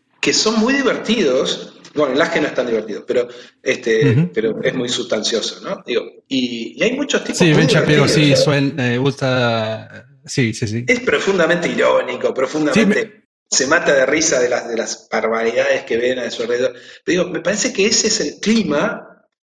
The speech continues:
Speaker 1: donde podemos contagiar más a, a nuestros chicos, a nuestros jóvenes, ¿no? Y,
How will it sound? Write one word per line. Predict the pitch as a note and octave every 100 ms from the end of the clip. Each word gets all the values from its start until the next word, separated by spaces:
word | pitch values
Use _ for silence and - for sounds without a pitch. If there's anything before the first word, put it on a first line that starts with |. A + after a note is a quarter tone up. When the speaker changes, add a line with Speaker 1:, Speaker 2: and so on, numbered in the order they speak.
| _ _
Speaker 1:
donde | C3 D3 D3 C#3+
podemos | D3 F#3 A3
contagiar | - F3 - - E3+ F3+
más | E3+ F3
a, | F3 D3+ -
a |
nuestros | A#2+ B2 A2 A#2
chicos, | E3 F#3 F3+
a | C#3+
nuestros | B2 A2+
jóvenes, | - F3 E3+ D#3 F3 - B2
¿no? | F#3
Y, | G3 C3